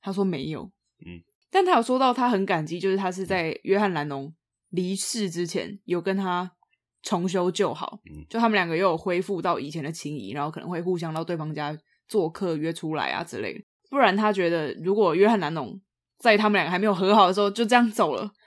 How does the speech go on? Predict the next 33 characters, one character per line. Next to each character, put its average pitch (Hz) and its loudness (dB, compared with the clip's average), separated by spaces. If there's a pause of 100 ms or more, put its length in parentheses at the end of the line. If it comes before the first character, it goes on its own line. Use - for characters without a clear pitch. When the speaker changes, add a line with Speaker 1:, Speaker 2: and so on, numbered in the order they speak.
(300)
Speaker 1:
他 208 0
会 202 2 (100)
可 202 -2
能 180 -2
一 190 -2
辈 208 8
子 180 2
都 185 0
没 165 -4
有 160 -4
办 175 2
法 151 0
承 160 -8
受 165 -6
这 151 -6
件 147 -6
事 170 -6
情。 - -14
Speaker 2:
对 - -20
啊。 - -20 (580)
好 110 -4
像 170 2
很 196 0
常 104 -2
听 110 -2
到 127 2
这 117 0
种 78 -6 (640)
讲 87 -6
法， 82 -4
对 85 -8
不 80 -10
对？ 82 -10